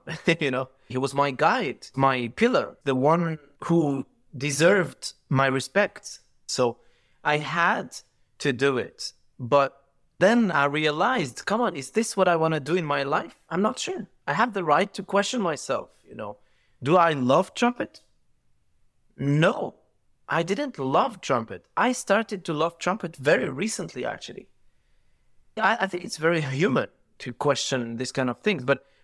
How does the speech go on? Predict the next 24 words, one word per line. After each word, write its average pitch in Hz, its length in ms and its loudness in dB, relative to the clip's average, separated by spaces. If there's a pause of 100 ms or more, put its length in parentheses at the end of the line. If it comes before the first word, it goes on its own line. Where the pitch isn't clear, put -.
but - 220 -2
I 196 160 2
know 202 360 2
it's 160 280 -6
maybe 180 280 0
strange 190 460 0
because 143 320 -2
most 202 380 2
people 165 520 -4 (220)
don't 214 220 2
have 180 220 0
this - 180 -12
experience, 135 600 -6
you 143 80 -6
know, 135 240 -4
and 135 220 -2
when 139 160 2
they 139 120 4
are 131 200 2
five, 135 420 0
six, - 300 -8
seven, 131 300 -4
eight, 127 220 0
they 147 220 2